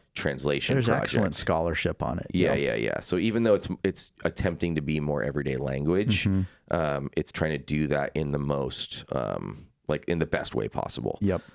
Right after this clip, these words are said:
Speaker 1: Um, so I really like the N L T for preaching and for, like, um, devotional reading, casual reading.
Speaker 2: Mm-hmm.
Speaker 1: I still am a fan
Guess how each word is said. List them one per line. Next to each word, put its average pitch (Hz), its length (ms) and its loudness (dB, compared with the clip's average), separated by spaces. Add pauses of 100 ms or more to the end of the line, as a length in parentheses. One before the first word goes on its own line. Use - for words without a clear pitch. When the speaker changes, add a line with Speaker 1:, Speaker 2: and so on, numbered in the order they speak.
(160)
Speaker 1:
Um, 55 500 0 (160)
so 104 380 4
I 90 60 2
really 101 840 4
like 80 280 2
the - 120 0
N 78 140 0
L 76 100 0
T 73 380 0
for 67 220 -2
preaching 85 600 -2
and 73 160 -4
for, 69 180 0
like, - 380 -4
um, 64 480 -2 (120)
devotional 69 580 -2
reading, 69 320 0
casual 76 440 0
reading. 58 380 -6
Speaker 2:
Mm-hmm. 107 300 2 (500)
Speaker 1:
I 80 100 0
still 92 800 2
am 90 80 2
a 85 80 2
fan 73 560 0